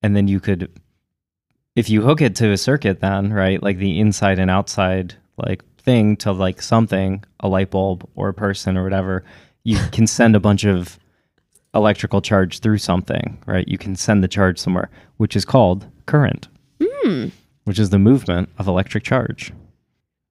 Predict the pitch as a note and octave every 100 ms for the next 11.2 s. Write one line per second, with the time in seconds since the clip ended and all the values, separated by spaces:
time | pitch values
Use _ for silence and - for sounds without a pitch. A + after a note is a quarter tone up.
0 | _ _ _ _ _ _ _ _ - C3
1 | C3 A2 A2 - - B2 B2+ - C3+ C3+
2 | C3 A#2 A2+ A#2+ A2 A2+ A2 A2 A2+ A#2+
3 | A2+ A2 G#2 G2+ G2 G2 G2 G2 _ _
4 | _ _ _ _ _ _ _ _ _ _
5 | _ _ _ _ _ _ - A2+ G#2 G2
6 | A2 G2+ - G#2+ G#2 G2 F#2 G#2+ F#2+ F2+
7 | F2+ F#2 F#2 F#2 F2+ G2 F2+ F#2 F2+ -
8 | C#3 - _ - - D#3 C3+ A#2 - A2
9 | G#2+ G2 F#2+ F2 G2 G2 - G2 F#2 -
10 | F#2+ - F#2+ F#2+ G2 - G#2+ - F#2+ F#2
11 | G2+ -